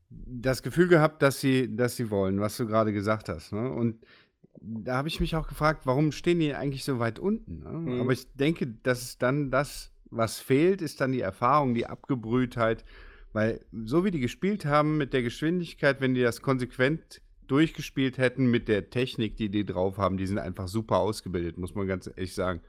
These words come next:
Speaker 2: Absolut.
Speaker 1: Die haben Trainingsbedingungen, da, äh,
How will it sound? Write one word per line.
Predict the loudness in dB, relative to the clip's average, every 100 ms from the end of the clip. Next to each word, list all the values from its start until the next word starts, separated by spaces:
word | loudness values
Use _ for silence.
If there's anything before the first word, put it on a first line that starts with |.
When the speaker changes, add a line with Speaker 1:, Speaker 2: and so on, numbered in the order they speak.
| -14
Speaker 2:
Absolut. | -14 -10 -8 -10 -12 -20 -2
Speaker 1:
Die | 2
haben | 2
Trainingsbedingungen, | 4 4 4 4 0 2 4 4 4 0 -6 -4
da, | 2 2 2 -2 -6
äh, | -4